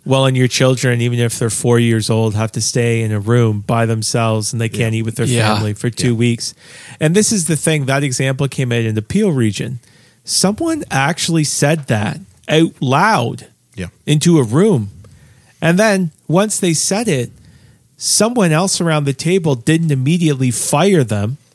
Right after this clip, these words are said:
Speaker 2: Yeah.
Speaker 1: and send them to counseling. Someone else and everyone else apparently looked around and said, "That seems reasonable." And then they sent that idea down the line to someone to type it up, and then someone printed it,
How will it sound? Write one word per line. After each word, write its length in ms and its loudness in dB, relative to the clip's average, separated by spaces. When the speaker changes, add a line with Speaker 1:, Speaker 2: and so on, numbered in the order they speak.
Speaker 2:
Yeah. 240 -6
Speaker 1:
and 180 0
send 280 2
them 160 2
to 120 -2
counseling. 840 -2
Someone 460 0
else 460 0
and 180 0
everyone 460 2
else 200 2
apparently 260 0
looked 160 0
around 120 4
and 80 0
said, 200 0
"That 240 0
seems 560 -2
reasonable." 800 -2
And 160 2
then 160 2
they 160 4
sent 360 0
that 200 0
idea 460 0
down 260 0
the 80 -2
line 320 -2
to 80 -2
someone 360 -2
to 120 -4
type 340 -2
it 80 0
up, 320 -4
and 140 0
then 100 0
someone 260 -2
printed 360 -6
it, 200 0